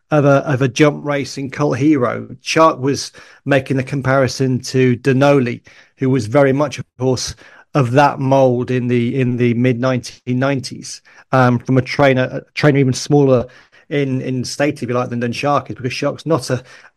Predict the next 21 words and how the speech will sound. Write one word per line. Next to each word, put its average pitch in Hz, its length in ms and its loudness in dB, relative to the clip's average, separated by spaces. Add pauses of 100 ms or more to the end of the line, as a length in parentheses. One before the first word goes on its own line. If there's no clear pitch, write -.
a 139 60 -8
small-time 143 560 0
trainer 135 260 -2
by, 131 300 2
by 131 260 2
any 143 280 0
means. 127 560 -6 (280)
But 147 200 -2
Hewick, 151 500 6 (140)
he 147 300 0
was 131 240 2
very 143 240 0
clear 143 260 -4
to 131 140 -10
say, 135 240 2
is 151 280 2
his 110 200 -4
one 127 600 0 (460)
very 127 460 4
good 131 240 2
horse. 120 580 -6